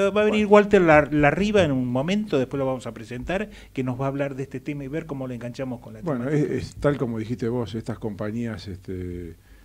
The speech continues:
Speaker 2: multinacionales tienen normas de control interno muy estrictas, auditorías externas.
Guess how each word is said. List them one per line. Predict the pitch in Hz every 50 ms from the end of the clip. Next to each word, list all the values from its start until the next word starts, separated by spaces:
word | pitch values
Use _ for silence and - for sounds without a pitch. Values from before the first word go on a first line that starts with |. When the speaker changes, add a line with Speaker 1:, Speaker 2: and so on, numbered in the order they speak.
| _ _ _ -
Speaker 2:
multinacionales | - 101 104 104 - 107 98 104 104 - 104 101 113 131 147 135 - -
tienen | 110 107 104 101 98 95
normas | 95 110 110 107 104 101
de |
control | 98 98 92 95 101 101 101
interno | 101 95 85 - - 95 95 92 90 87 85
muy | - 98 101 120 143 131 110
estrictas, | 95 90 - 101 110 107 98 98 - 113 107 98 - 107
auditorías | 98 98 101 92 - 104 95 98 95 87 -
externas. | 90 85 - - - 117 110 101 98 104 101 98 95 95 - -